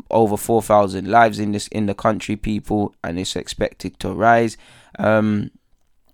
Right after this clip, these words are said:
apparently, Lazio are also preparing to return to training this week.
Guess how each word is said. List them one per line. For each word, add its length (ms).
apparently, 480
Lazio 440
are 160
also 420
preparing 520
to 300
return 400
to 100
training 460
this 240
week. 340